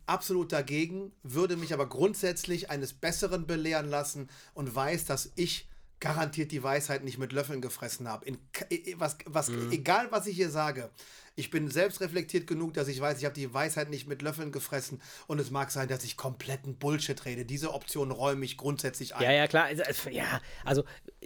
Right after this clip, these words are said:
Speaker 2: ich glaube, dass du auch im, im, im weitesten Sinne doch irgendwie glaubst,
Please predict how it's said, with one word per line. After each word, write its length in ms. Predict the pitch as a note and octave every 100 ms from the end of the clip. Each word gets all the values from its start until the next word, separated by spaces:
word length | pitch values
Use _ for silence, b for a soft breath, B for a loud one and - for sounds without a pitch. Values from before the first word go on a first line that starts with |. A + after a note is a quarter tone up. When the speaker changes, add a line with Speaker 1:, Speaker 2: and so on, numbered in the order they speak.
| - - - - - -
Speaker 2:
ich 380 | - - F3+ -
glaube, 380 | D3+ F3+ A3+ A3+
dass 240 | F#3+ -
du 240 | F#3 F#3 - _ _ _
auch 300 | - E3+ F3+ -
im, 280 | E3+ D#3 D#3+
im, 320 | - D3 C#3+ C3
im 160 | C3+
weitesten 460 | B2+ C#3+ D#3 - D3+
Sinne 260 | B2 C#3+ B2
doch 220 | C#3+ - -
irgendwie 340 | D3+ D3 B2
glaubst, 640 | A2+ B2 B2 - - -